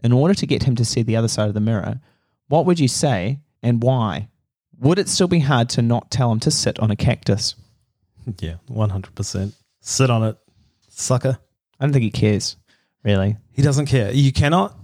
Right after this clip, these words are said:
Speaker 2: say, someone is so stuck in their way of thinking and they're so invested in it. It's just not,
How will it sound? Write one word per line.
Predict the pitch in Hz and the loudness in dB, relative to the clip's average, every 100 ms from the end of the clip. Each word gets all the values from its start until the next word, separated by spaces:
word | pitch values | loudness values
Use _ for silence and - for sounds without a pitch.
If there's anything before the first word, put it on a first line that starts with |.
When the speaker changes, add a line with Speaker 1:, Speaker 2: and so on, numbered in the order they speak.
| 127 | -12
Speaker 2:
say, | - - 131 113 110 107 110 107 - _ 131 | -8 -2 0 2 2 0 0 -4 -14 _ -6
someone | 123 143 160 185 | 0 2 2 0
is | 147 123 | 0 0
so | - - 117 117 | 0 0 2 2
stuck | 110 - - 107 - - _ _ _ _ _ _ - | 0 0 -2 -2 -4 -20 _ _ _ _ _ _ -2
in | 110 | 2
their | 104 104 | 4 4
way | 107 104 | 2 2
of | 98 | -2
thinking | - 101 92 95 98 - _ _ _ _ _ _ _ _ _ _ | -2 -4 -4 -4 -6 -8 _ _ _ _ _ _ _ _ _ _
and | 117 | -2
they're | 110 | 0
so | 107 110 | 2 0
invested | 107 101 - 95 | 2 0 0 -2
in | 90 90 | -2 -2
it. | 90 - _ _ _ _ _ _ _ _ _ _ _ _ _ _ | -4 -8 _ _ _ _ _ _ _ _ _ _ _ _ _ _
It's | 113 113 | -6 -2
just | 135 - | 0 2
not, | 123 110 | 0 0